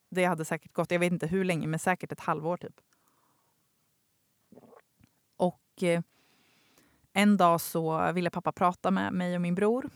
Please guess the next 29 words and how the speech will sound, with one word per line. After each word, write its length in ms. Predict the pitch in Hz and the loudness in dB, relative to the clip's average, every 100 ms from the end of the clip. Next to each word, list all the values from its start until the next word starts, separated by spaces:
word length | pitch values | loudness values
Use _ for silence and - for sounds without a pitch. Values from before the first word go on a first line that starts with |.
| - _ _ _ _ _ _ _ - - - | -20 _ _ _ _ _ _ _ -20 -20 -20
Så 220 | - - 175 | -10 -6 -4
vi, 400 | 165 170 180 170 - | -4 -6 -6 -6 -6
eh, 80 | 180 | -8
satte 380 | 185 - - | -10 -10 -6
oss 140 | 180 - | -6 -4
ner 280 | 196 202 196 | -4 -2 -4
i 60 | |
vardagsrummet 840 | 180 175 175 - 170 170 175 - | -2 -2 -2 -4 -4 -4 -6 -10
och 160 | - 170 | -8 -8
så 100 | 160 | -4
berättade 340 | 165 165 165 | -6 -4 -6
han 140 | 160 - | -4 -6
att 280 | - _ - | -8 _ -6
cancern 340 | 190 170 165 | -2 -2 -4
hade 180 | 160 156 | -8 -8
kommit 220 | 156 151 | -8 -8
tillbaka, 380 | 160 160 139 - | -2 0 0 -4
så 140 | - | -6
att 120 | 160 - | -6 -4
det 100 | 151 | -2
var 280 | 143 135 - _ | -2 -4 -6 _
då 260 | - 175 147 | -6 -2 -2
i 180 | 151 - | -4 -4
form 240 | 160 151 | -4 -2
av 80 | 151 | -4
metastaser 760 | 156 - 151 170 160 - - | -6 -8 -2 0 0 -2 -8
i 60 | 156 | -8
skelettet. 680 | - 165 156 - - - - _ - _ _ _ _ _ _ _ _ _ - | -6 -6 -6 -10 -16 -18 -20 _ -20 _ _ _ _ _ _ _ _ _ 2
Och 400 | 185 - - | 2 0 -14